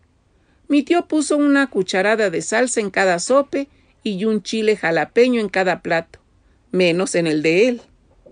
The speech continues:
Observé a Lino disfrutando el picante.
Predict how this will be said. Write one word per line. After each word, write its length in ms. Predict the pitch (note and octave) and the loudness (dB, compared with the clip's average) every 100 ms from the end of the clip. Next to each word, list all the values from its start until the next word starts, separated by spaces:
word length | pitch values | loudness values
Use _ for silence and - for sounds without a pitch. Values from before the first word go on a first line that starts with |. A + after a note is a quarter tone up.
| _ _ _ _ _ _ | _ _ _ _ _ _
Observé 580 | C#4+ C4+ - D4 D4+ F4 | 0 0 0 0 2 4
a 100 | D#4 | 4
Lino 340 | B3+ C#4 C#4 | 4 4 2
disfrutando 640 | B3 G#3+ G#3 F#3 A3+ A#3+ A3+ | 2 -4 -6 -4 -2 2 2
el 120 | G3+ | 2
picante. 680 | F3+ - E3+ F3 F3+ - | -4 -6 -4 -4 -6 -14